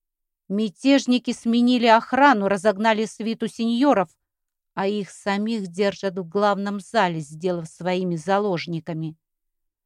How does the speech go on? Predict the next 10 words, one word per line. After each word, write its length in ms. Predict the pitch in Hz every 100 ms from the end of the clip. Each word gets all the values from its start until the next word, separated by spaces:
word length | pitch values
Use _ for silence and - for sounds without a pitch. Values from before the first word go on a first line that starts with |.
| _ _
В 80 | _
такой 380 | 214 202 202
ситуации 800 | 196 - 175 202 220 208 - 196
будет 420 | 196 170 208 208 -
не 180 | 220
диво, 340 | 208 190 185 170
если 420 | 165 180 - 185
большинство 760 | 165 185 - 196 170 - 180 180
из 200 | 180 160
них 200 | 185